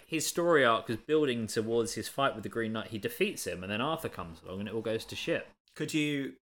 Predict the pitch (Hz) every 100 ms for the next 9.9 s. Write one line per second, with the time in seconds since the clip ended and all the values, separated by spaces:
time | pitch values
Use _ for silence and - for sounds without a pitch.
0 | _ - 190 156 156 - 123 110 139 -
1 | - - _ _ _ _ _ _ _ _
2 | - 127 127 131 113 113 113 - - -
3 | - _ _ _ _ 107 101 95 90 -
4 | 127 - 107 147 - - _ _ _ _
5 | _ _ _ _ 123 104 135 - - -
6 | 120 - 120 107 95 - - - _ -
7 | 107 - 92 - - 95 - - - -
8 | _ _ _ - 139 - 202 165 131 -
9 | 120 - - 104 101 196 - 180 -